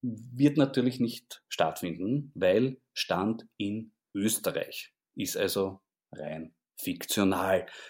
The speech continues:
Das Gudenus Comeback wird es nicht geben. Außerdem eine Schneekanone ist keine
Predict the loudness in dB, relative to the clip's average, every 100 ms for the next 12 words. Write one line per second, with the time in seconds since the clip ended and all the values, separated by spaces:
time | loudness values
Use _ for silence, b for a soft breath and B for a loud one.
0 | B -6 -2 -2 2 6 6 4 0 0
1 | 4 2 2 -14 -4 -2 0 0 0 -2
2 | -4 6 10 10 10 6 2 _ _ -2
3 | 0 4 4 4 0 B B _ _ -4
4 | 0 0 0 -6 -4 -2 2 6 6 6
5 | 2 4 4 2 2 0 -2 -4 -4 -8
6 | -6 -6 -6 -8